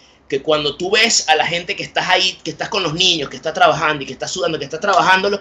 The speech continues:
se nota que te estás esforzando. Entonces, en ese sentido, tampoco es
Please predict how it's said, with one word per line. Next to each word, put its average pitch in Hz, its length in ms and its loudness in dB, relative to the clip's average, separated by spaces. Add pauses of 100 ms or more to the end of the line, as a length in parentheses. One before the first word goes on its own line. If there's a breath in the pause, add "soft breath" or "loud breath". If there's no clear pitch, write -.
(140 soft breath)
se 165 260 2
nota 202 300 4
que 202 60 0
te 151 80 -2
estás 156 180 0
esforzando. 127 640 -2 (120)
Entonces, 180 300 0
en 247 60 0
ese 247 120 0
sentido, 233 580 2 (120)
tampoco 170 360 -4
es 202 100 -8